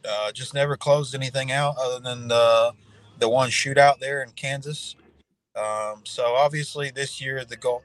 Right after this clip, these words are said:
this year coming up, the goal is gonna be to, uh, try to finish out and get some more wins, you know, just push through and, and get over that hump.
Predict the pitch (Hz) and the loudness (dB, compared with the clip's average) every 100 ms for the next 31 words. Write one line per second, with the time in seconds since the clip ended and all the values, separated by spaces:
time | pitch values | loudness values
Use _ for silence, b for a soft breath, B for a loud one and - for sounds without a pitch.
0 | - 139 - 135 - 131 127 123 - - | -8 -8 -4 -6 0 0 0 -6 -8 -2
1 | 123 127 117 127 123 113 123 123 - 117 | 0 0 -2 -6 -8 -12 -12 -10 -10 -12
2 | _ _ _ _ _ _ - 110 113 110 | _ _ _ _ _ _ -4 2 4 4
3 | - 160 156 143 _ - 180 175 180 180 | 4 4 4 0 _ -2 2 4 6 6
4 | 165 147 - 143 131 135 135 113 107 117 | 6 -2 -6 -4 -2 -2 -4 -6 -12 -8
5 | 117 117 107 - - _ _ - 156 - | -6 -6 -12 -20 -20 _ _ -2 -2 -2
6 | 156 156 147 127 127 127 123 113 _ _ | -2 0 0 -2 -6 -8 -10 -20 _ _
7 | _ _ _ _ _ _ _ _ _ - | _ _ _ _ _ _ _ _ _ -2
8 | 156 185 160 165 147 151 139 | 4 6 6 2 2 0 -2